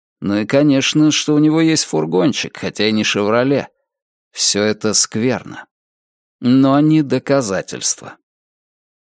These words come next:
Если же вину его всё-таки докажут, то его ждёт тюрьма. Правда, и это не самое страшное. Тюрьма ещё не конец света. Там ему дадут работу, будут кормить.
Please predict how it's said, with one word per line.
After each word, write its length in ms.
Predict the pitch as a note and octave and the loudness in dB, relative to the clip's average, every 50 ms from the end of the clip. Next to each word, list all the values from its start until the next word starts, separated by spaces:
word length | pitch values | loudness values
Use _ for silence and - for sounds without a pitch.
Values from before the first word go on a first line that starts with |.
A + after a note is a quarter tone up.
| _ _ _ _ _ _ _ | _ _ _ _ _ _ _
Если 380 | - F2+ A2 D3+ D3+ - E3+ | -4 -2 0 2 2 2 2
же 140 | D#3+ C#3+ D#3+ | 2 2 2
вину 280 | D3+ E3 E3 E3 E3+ E3+ | 4 4 4 4 4 4
его 200 | E3+ E3 D#3+ D#3+ | 4 2 2 0
всё-таки 480 | - - - E3 D#3 D#3 D3 - D#3+ | 0 0 0 0 0 -2 -2 -2 -2
докажут, 840 | C#3 B2+ C#3+ C#3 - - - F#3 F#3+ D#3+ G#2+ E2 - - - - - - | 0 0 -2 -2 -4 -4 -4 -2 -2 -2 -4 -6 -12 -14 -16 -16 -16 -8
то 80 | - A#2 | -4 -2
его 280 | A#2 A#2+ A2+ C3+ C3+ | -2 0 0 0 0
ждёт 400 | A2+ G#2+ G#2+ C3+ C3 - - _ | 0 0 -2 -2 -2 -2 -6 _
тюрьма. 560 | - - C3 B2+ B2+ B2+ A#2+ A2 F2 - - - - _ _ _ _ _ _ _ _ _ _ _ _ | -4 -2 0 0 2 0 0 -2 -4 -6 -10 -14 -18 _ _ _ _ _ _ _ _ _ _ _ _
Правда, 340 | - F2 F#2+ G#2 A2+ B2 | -4 -4 -4 -2 0 0
и 220 | B2 B2 A#2+ A#2+ A#2 | 0 2 2 2 2
это 380 | A2+ B2 D#3 D#3+ - F3 E3 | 2 2 0 0 0 0 2
не 240 | D#3+ D#3+ D#3 D#3 D#3 | 2 4 4 4 4
самое 420 | D3 - - C3 A2+ F#2+ F#2 E2+ - | 2 2 2 0 0 0 -2 -4 -4
страшное. 640 | - - - F#2 F2+ D#2+ - - - D2+ C#2+ - - - _ | -4 -4 -2 -4 -4 -4 -4 -6 -8 -10 -14 -16 -20 -20 _
Тюрьма 340 | - A3 A3 A3 A3 G3+ D#3+ | -6 -4 -2 -2 0 0 2
ещё 240 | D3 C3+ - - C#3+ | 0 0 0 0 2
не 160 | C3 C3 A#2+ | 2 2 2
конец 440 | - C3+ B2+ B2 B2+ C#3 B2+ - - | 2 0 2 2 2 2 0 0 -2
света. 540 | - - F#2+ F#2+ E2+ - - - - - - _ _ _ _ - - - _ _ | -4 -2 -2 -4 -4 -6 -8 -10 -14 -16 -16 _ _ _ _ -20 -20 -20 _ _
Там 220 | - - G3 F#3 | -4 0 2 2
ему 240 | D#3 C3+ B2 B2+ A#2 | 4 4 4 4 4
дадут 360 | A2+ A#2+ A2+ A2 A#2+ A2+ - | 2 2 2 0 -2 -2 -2
работу, 720 | A2+ A2 A2+ A2+ C3 C#3+ E3+ F3 D#3+ E3 - C#3 B2 G#2+ - - _ _ - | 0 0 0 0 -2 0 0 0 0 -2 -2 -4 -4 -4 -8 -14 _ _ -4
будут 340 | - D#3+ D3+ B2+ G#2 - | -2 -2 0 0 -2 -4
кормить. 640 | - - E2+ E2 D#2+ D2+ G2 B2+ C#3+ C#3 - - - | -4 -4 -4 -2 -2 0 0 2 2 0 0 -4 -10